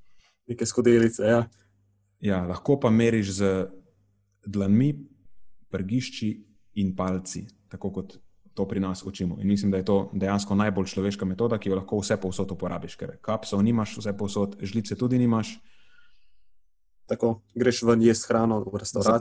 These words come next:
Speaker 2: Zapestje
Speaker 1: pač ne
Speaker 2: imaš
Speaker 1: boš
Speaker 2: pa
Speaker 1: prosil natakarja, da ti stehta hrano.
Speaker 2: Tako. Zapestje imaš pa vedno s sabo in je to, po mojih izkušnjah, čisto dovolj natančna metoda, seveda, če jo znaš uporabljati. Tukaj smo pa potem pri veščinah, ki pa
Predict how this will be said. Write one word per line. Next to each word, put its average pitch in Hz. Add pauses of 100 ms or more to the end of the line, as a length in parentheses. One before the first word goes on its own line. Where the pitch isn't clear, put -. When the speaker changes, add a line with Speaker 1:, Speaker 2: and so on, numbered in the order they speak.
(120)
Speaker 2:
Zapestje 107
Speaker 1:
pač 107
ne 104
Speaker 2:
imaš 104
Speaker 1:
boš 117
Speaker 2:
pa -
Speaker 1:
prosil 113
natakarja, 107
da 98
ti 98
stehta 123
hrano. 110 (460)
Speaker 2:
Tako. 113 (720)
Zapestje 98
imaš 101
pa 95
vedno 98
s 95
sabo 120
in 98 (140)
je 95 (120)
to, 139 (460)
po 101
mojih 110
izkušnjah, 104
čisto 139
dovolj 104
natančna 101
metoda, 110
seveda, 104
če 98
jo 95
znaš 98
uporabljati. 90 (280)
Tukaj 107
smo 101
pa 95
potem 101 (140)
pri 92
veščinah, 123 (1200)
ki 120
pa 107